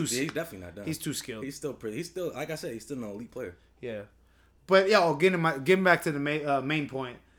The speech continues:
Speaker 2: Milwaukee and Boston. I have the upset here. I have Boston winning that. I really, really love the new coach, what he implemented.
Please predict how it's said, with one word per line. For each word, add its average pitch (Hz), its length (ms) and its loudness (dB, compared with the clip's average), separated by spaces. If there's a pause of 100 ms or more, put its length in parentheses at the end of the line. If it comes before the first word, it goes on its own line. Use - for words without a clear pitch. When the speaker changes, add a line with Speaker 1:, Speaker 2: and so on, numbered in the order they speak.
(200)
Speaker 2:
Milwaukee 156 800 0 (220)
and 123 220 -8
Boston. 123 520 -6 (760)
I 170 140 4
have 262 200 4
the 165 120 4
upset 127 300 -2
here. 110 240 -8 (160)
I 156 220 2
have 156 160 0
Boston 143 400 0
winning 120 260 -6
that. 110 200 -10 (180)
I 143 80 0
really, 240 680 -2
really 175 560 0
love 147 720 0 (280)
the 135 120 -2
new 139 200 0
coach, 156 440 -4
what 139 240 -2
he 143 180 -2
implemented. 156 680 -4